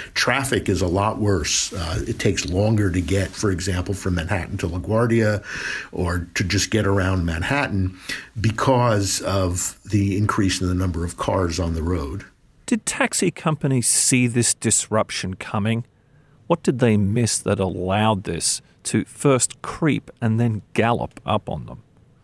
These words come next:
Speaker 1: I don't think the taxi companies themselves foresaw this. Uh, the, the technological leap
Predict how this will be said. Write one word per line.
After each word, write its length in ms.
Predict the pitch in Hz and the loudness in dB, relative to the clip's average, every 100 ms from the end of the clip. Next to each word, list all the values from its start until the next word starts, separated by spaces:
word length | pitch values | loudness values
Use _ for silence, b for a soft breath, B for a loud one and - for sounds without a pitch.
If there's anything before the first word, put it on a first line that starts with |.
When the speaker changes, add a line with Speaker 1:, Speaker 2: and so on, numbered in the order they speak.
| _ | _
Speaker 1:
I 100 | 165 | -2
don't 240 | 214 240 214 | 2 2 2
think 260 | - 170 | 2 0
the 80 | 170 | 0
taxi 400 | 123 131 123 - | 0 2 2 0
companies 500 | 117 110 107 101 90 | 0 0 2 0 2
themselves 500 | 92 90 - 107 101 | 0 0 2 2 0
foresaw 680 | - - 90 - - 107 110 | -2 0 0 2 2 4 2
this. 500 | 87 76 76 - - - | 0 -4 -2 -2 -4 -8
Uh, 240 | - 85 80 - | -8 -6 -8 -12
the, 300 | - 104 90 - - | -2 0 0 -6 -2
the 140 | 104 | -2
technological 840 | - 139 135 123 107 107 95 90 87 | 0 -2 0 0 2 0 0 0 0
leap 420 | 113 180 110 | 2 2 2